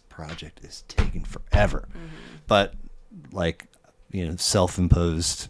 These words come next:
Speaker 2: Right.
Speaker 1: sanctions and deadlines are, you know, sometimes the hard, anyway.
Speaker 2: Right.
Speaker 1: Anyway, um, so I'm, I've always, like, you don't know a record until you've listened to it three times.
Speaker 2: Oh, that's interesting.
Speaker 1: Uh,
Speaker 2: Uh-huh.
Speaker 1: that can't, that's not the world. This is not that world.
Speaker 2: Uh-huh.
Speaker 1: Um,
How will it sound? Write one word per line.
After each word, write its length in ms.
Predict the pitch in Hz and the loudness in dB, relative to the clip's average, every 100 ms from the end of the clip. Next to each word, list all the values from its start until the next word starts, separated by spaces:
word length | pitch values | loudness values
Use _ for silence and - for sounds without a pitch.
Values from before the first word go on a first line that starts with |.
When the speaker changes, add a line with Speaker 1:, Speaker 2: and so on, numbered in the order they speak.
| - | -16
Speaker 2:
Right. 320 | - - - | -16 -10 -6
Speaker 1:
sanctions 600 | - 101 90 - 82 85 | 2 6 6 6 6 6
and 160 | 80 80 | 6 4
deadlines 580 | 87 82 85 78 76 85 | 4 4 2 2 0 -2
are, 220 | 80 71 | -4 -4
you 140 | 82 | -4
know, 280 | 76 71 78 - - | -6 -6 -8 -14 -8
sometimes 540 | - 80 82 76 71 - | -2 0 2 0 -2 -2
the 80 | |
hard, 180 | 73 87 | 0 0
anyway. 240 | 82 76 67 | 0 -2 -4
Speaker 2:
Right. 400 | - - - - | -12 -16 -16 6
Speaker 1:
Anyway, 580 | 123 120 101 90 87 - 113 | 10 10 10 8 6 0 2
um, 560 | 104 95 92 87 92 - | 4 6 4 2 -2 -4
so 280 | - 113 107 | 4 6 6
I'm, 280 | 113 113 113 | 4 2 2
I've 180 | 107 107 | 2 4
always, 500 | 113 110 107 82 - | 4 2 -2 -6 -8
like, 300 | 110 95 85 _ _ _ _ _ 101 | -8 -8 -10 _ _ _ _ _ -12
you 160 | 113 | -8
don't 160 | 123 127 | -6 -4
know 160 | 123 | -2
a 60 | 117 | 0
record 360 | 104 90 85 87 | 0 -2 0 2
until 400 | 90 90 - 95 | 4 4 4 4
you've 200 | 87 90 | 4 2
listened 320 | 101 92 104 | 0 2 2
to 120 | 101 | 2
it 80 | 92 | 0
three 180 | - 95 | 0 -2
times. 500 | 90 60 55 62 - - | 0 -8 -10 -10 -10 -12
Speaker 2:
Oh, 40 | 196 196 | -18 -16
that's 180 | 202 - | -18 -20
interesting. 480 | 190 - 104 151 175 | -20 -20 -20 -18 -16
Speaker 1:
Uh, 40 | |
Speaker 2:
Uh-huh. 420 | 139 185 - - - - - _ _ - | -16 -18 -20 -20 -20 -20 -20 _ _ 2
Speaker 1:
that 200 | 110 95 | 4 6
can't, 360 | - 90 82 _ _ _ - - | 6 4 2 _ _ _ -20 -4
that's 300 | 95 85 - | 2 2 4
not 200 | 90 71 | 0 2
the 80 | 78 | -2
world. 320 | 78 76 80 | 0 0 0
This 240 | 92 - | 0 0
is 160 | 95 82 | -6 -2
not 240 | 76 69 | -2 -2
that 180 | - 64 | -4 -4
world. 240 | 64 - - | -6 -10 -16
Speaker 2:
Uh-huh. 480 | 190 180 - - 107 | -16 -16 -18 -4 2
Speaker 1:
Um, 600 | 101 98 92 90 87 | 4 4 4 2 0